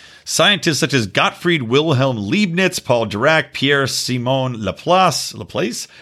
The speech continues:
and Newton could all be considered as benefiting from colonial era activity.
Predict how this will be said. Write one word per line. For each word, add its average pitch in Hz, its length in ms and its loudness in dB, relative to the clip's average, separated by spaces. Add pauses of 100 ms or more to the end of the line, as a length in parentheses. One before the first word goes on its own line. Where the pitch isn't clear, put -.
and 165 220 -2
Newton 127 360 -2
could 143 140 0
all 214 240 4
be 208 420 0
considered 190 600 0
as 110 160 -2
benefiting 90 760 -4 (280)
from 110 260 -6
colonial 104 800 -6
era 80 340 -12
activity. - 600 -20